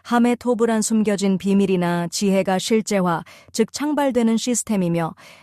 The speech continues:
엘로힘의 뜻하심과 행하심은 모두 선인 토브죠. 토라와 새 언약의 히브리식 합성어도 토브예요.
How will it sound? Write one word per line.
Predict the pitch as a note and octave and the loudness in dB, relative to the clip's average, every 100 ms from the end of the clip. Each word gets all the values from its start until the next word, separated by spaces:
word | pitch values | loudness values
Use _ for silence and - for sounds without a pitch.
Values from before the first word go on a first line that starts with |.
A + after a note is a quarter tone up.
| - | -2
엘로힘의 | G3+ G3+ G#3 G#3 G3+ G3 | 2 4 4 2 0 0
뜻하심과 | A#3 A3+ A3 G#3 F#3+ F#3+ F#3+ | -4 -4 -4 -2 0 0 0
행하심은 | G3+ A#3+ A#3 A3 G#3+ G3+ F#3+ | -2 -2 0 0 0 2 0
모두 | F3+ F#3 F3 F3 _ | 0 0 -2 -4 _
선인 | - A#3 A#3 A3+ | -8 -2 2 2
토브죠. | A3 A3 F#3 E3+ D#3+ D#3 _ - _ _ - | 0 -2 -4 -2 -4 -6 _ -20 _ _ -10
토라와 | - A3+ G#3+ G3 G3 | -2 0 2 2 2
새 | F#3+ - G#3 | 0 -2 0
언약의 | G3+ F#3 F3+ F#3 | 0 0 0 -2
히브리식 | F#3 B3 B3 A3 - A3+ | 0 -2 0 -2 -2 -4
합성어도 | - B3+ - A3 G3 F3 A#3 C4 - - _ | -6 -4 0 0 0 2 2 0 -8 -20 _
토브예요. | - C4 A3+ A#3+ F3+ E3 D#3+ | -2 0 2 2 4 2 0